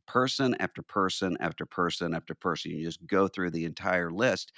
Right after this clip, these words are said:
and then you're left with a denomination where most of the people, I think, want to do the right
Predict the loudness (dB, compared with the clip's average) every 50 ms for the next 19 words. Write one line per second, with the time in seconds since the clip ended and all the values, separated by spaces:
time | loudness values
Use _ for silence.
0 | -18 -16 -16 -16 -12 -2 2 4 4 6 6 6 6 6 4 2 2 0 0 4
1 | 4 4 4 2 -2 -6 -2 2 2 4 4 2 0 -2 -2 -2 -2 -2 -2 -2
2 | 0 0 0 0 0 2 2 2 2 2 0 0 0 0 0 0 0 2 2 4
3 | 4 2 2 0 -4 -10 -16 -6 0 4 6 8 8 6 6 4 0 -2 -4 -2
4 | 0 -2 -2 2 4 4 4 2 2 0 0 0 0 0 -2 -2 0 2 4 4
5 | 4 4 4 2 0 0 -2 -6 -4 -2 -2 -2 -2 0 2 2 0 0